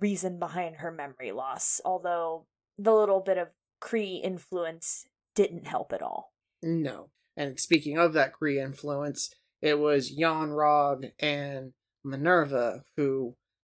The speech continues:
Speaker 2: killed Mar-Vell and, and shot down the plane and all of that. So, guess what? Our Super Star Force teammates are actually our bad guys.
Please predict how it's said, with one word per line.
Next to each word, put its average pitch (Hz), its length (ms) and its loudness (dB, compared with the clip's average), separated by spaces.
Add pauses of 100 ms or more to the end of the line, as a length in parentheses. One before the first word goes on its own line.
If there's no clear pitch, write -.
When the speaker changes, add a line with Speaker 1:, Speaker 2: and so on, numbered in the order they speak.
Speaker 2:
killed 156 340 4
Mar-Vell 135 800 0 (120)
and, 135 420 -4 (300)
and 127 200 -6
shot 147 260 2
down 143 180 -4
the 127 60 -4
plane 135 380 -4
and 117 80 -10
all 123 240 -6
of 117 60 -18
that. 120 320 -2
So, 131 400 0 (340)
guess 214 200 2
what? 240 480 6 (200)
Our 160 600 4 (340)
Super 208 520 6
Star 202 300 4
Force 190 600 2
teammates 190 640 2
are 185 260 6
actually 262 540 -4
our 247 200 2
bad 165 400 0
guys. 143 800 0